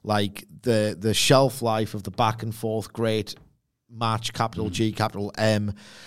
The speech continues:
Speaker 1: You know, there's a new way of doing things, and there has to be. It's getting a bit boring. Like, great has long been normalized is good for me. Um, eight to ten minutes of this, I think it'd be absolutely class, so I'm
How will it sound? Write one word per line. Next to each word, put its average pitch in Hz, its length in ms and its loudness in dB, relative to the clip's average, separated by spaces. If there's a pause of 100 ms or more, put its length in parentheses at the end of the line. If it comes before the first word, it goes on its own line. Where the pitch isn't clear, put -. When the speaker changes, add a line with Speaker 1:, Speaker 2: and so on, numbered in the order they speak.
(540)
Speaker 1:
You - 80 -10
know, 110 100 -2
there's 104 160 -2
a 110 40 0
new 120 180 4
way 110 200 6
of 104 100 -2
doing 143 280 6
things, 135 400 0
and 101 100 -2
there 95 60 -2
has 123 240 -2
to - 80 -8
be. 120 180 2
It's 98 120 -2
getting 98 260 -2
a 98 40 0
bit 95 140 -2 (200)
boring. 123 600 4
Like, 101 380 -2 (320)
great 117 440 2
has 104 160 -4
long 113 220 0
been 117 180 -2
normalized 110 640 -2
is 101 100 -6
good 120 320 2
for - 160 -4
me. 120 340 2
Um, 101 520 -2 (640)
eight 143 200 8
to - 80 -10
ten 135 220 4
minutes 147 280 4
of 117 60 2
this, 107 460 0
I 107 100 -2
think 104 220 -6
it'd 95 80 -8
be 104 100 -2
absolutely 95 340 -4
class, 113 320 0
so 110 120 -4
I'm 101 200 -6